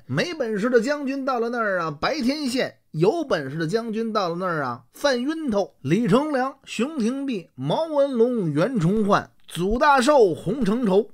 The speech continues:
没有一个在那儿讨着便宜、落着实惠的。死走逃亡，没有一个啊能全身而退。那可说的嘞！这关宁锦防线，他没有个领兵的将领也不行啊。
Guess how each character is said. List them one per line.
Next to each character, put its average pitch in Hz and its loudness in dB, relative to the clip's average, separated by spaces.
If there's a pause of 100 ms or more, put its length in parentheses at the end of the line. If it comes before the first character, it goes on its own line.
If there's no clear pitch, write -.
没 226 4
有 285 4
一 269 4
个 302 6
在 180 4
那 262 0
儿 214 -2
讨 147 2
着 175 0
便 180 2
宜、 254 0
落 233 2
着 180 2
实 160 0
惠 214 4
的。 156 -6
死 330 0
走 208 2
逃 160 2
亡， 285 2
没 214 -2
有 254 0
一 226 -2
个 285 -4 (200)
啊 180 4
能 220 -2
全 214 -2
身 247 2
而 226 0
退。 208 0 (160)
那 330 0
可 190 -2
说 247 0
的 226 -4
嘞！ 190 -6
这 226 -2
关 359 -6
宁 359 -8
锦 131 -6
防 147 -8
线， 285 -4
他 285 -2
没 302 -4
有 208 -4
个 202 -2
领 131 -6
兵 240 -10
的 339 -8 (100)
将 359 -2
领 180 -4
也 143 -4
不 127 -8
行 117 -8
啊。 135 -12